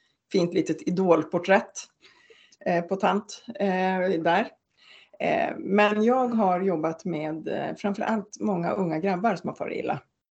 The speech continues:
Och då var det en av de killarna som var på ett behandlingshem för ett par år sedan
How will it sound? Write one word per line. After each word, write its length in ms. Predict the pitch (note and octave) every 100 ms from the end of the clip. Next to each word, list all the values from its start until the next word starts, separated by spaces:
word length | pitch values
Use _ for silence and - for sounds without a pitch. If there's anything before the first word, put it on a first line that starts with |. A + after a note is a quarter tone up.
| _ -
Och 80 | F3
då 60 | A#3
var 120 | A3
det 60 |
en 360 | - A3+ A3 G3
av 120 | F3
de 260 | D#3+ D3+ D3+
killarna 400 | F3 D3 D3 D3+
som 180 | - D3
var 140 | C#3+
på 140 | -
ett 120 | D3 -
behandlingshem 640 | F#3 F3 D#3+ E3 A#3 E3
för 100 | D#3
ett 140 | D3+
par 60 | -
år 140 | D#3+
sedan 260 | D3+ -